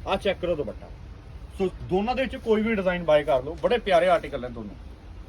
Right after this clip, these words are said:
ਪਿਓਰ ਕਾਟਨ ਦੇ ਸਾਈਬਾ ਬ੍ਰਾਂਡ ਦੇ ਮੈਂ ਦੋ ਪੀਸ ਲੈ ਕੇ ਆਏ ਵਾਲੇ, ਲਖਨਵੀ ਚਿਕਨ ਦਾ ਕੰਮ ਹੈ ਸਾਰਾ।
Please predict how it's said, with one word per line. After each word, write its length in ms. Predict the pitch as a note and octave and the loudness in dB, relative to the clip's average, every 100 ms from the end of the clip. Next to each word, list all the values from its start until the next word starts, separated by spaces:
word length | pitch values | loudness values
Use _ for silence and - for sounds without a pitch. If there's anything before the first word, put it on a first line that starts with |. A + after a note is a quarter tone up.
| - - - - - - - - | -16 -18 -18 -16 -16 -18 -18 4
ਪਿਓਰ 240 | A3+ C4 | 8 8
ਕਾਟਨ 460 | - G#3+ G#3 A3 A3+ | 6 6 6 6 2
ਦੇ 200 | A3 A#3+ | 4 4
ਸਾਈਬਾ 500 | A#3+ G#3+ F#3+ F#3 A#3+ | 4 4 4 4 4
ਬ੍ਰਾਂਡ 320 | F#3+ G3 G3 F#3+ | 6 6 6 4
ਦੇ 140 | G#3 | 2
ਮੈਂ 120 | G#3+ | 0
ਦੋ 260 | D#3 F3+ F#3 | 2 4 4
ਪੀਸ 240 | G3 F3+ | 2 -2
ਲੈ 140 | F#3+ E3+ | 0 2
ਕੇ 120 | E3 | 2
ਆਏ 220 | D3+ E3 | 2 4
ਵਾਲੇ, 260 | E3 E3+ F#3 | 4 4 4
ਲਖਨਵੀ 500 | F#3 - E3+ E3+ G#3 | 2 0 -2 -2 -2
ਚਿਕਨ 300 | F#3+ F3+ F3 | -2 -2 0
ਦਾ 100 | F3 | 0
ਕੰਮ 240 | D#3 C#3+ | 0 -2
ਹੈ 60 | D#3 | -2
ਸਾਰਾ। 320 | D#3+ C#3+ | 2 2